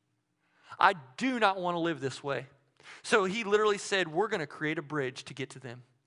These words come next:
And he came down in the form of a man, in the form of a human, and he suffered the same tendencies that we suffer with. He bore all sin upon his shoulders when he paid all his, that price for our sin on the cross.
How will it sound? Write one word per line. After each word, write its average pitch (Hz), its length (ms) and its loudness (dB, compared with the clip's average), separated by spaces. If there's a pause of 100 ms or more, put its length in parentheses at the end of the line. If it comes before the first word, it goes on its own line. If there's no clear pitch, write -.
(360)
And 143 140 0
he 180 80 -4
came 202 340 -4
down 202 320 2
in - 140 -12
the 135 60 -6
form 175 260 -2
of 160 160 -6
a 135 40 -10
man, 170 360 -6 (180)
in 135 80 -10
the 127 60 -12
form 165 240 -6
of 156 100 -4
a 143 60 -6
human, 175 400 -10 (240)
and 127 80 -8
he 190 140 -6
suffered 180 420 -2
the 156 80 -14
same 170 260 -10
tendencies 165 540 -12
that - 100 -10
we 135 120 -10
suffer - 320 -16
with. 127 260 -18 (960)
He 202 120 -6
bore 175 320 2
all 175 260 2
sin 175 280 -8
upon 147 260 -2
his 147 160 -8
shoulders 120 360 -6
when 123 120 -16
he 131 100 -14
paid 127 300 -6
all 135 180 -8
his, 135 200 -16
that - 220 -6
price 135 220 -4
for - 140 -12
our 123 80 -4
sin 123 200 -16
on 120 80 -16
the 120 60 -20
cross. - 320 -8